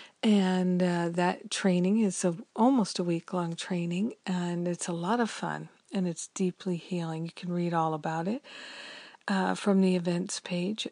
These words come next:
at jennifer hadley dot com. Same with the Sacred Sites Tour. Not too late to join us.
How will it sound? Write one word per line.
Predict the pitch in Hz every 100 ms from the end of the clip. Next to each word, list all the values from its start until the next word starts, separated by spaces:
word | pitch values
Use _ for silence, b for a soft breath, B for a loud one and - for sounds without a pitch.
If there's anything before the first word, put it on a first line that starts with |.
| -
at | 190
jennifer | - 175 165 -
hadley | 165 165 165 175
dot | - 165 165
com. | - 220 196
Same | - 240 233
with | 220 -
the |
Sacred | - - 165 180 170
Sites | - 170 170 -
Tour. | - 185 165 185 247 _ 220
Not | 175 180 -
too | 196
late | 170 165 175 -
to | 170
join | - 170 160 165
us. | 220 - -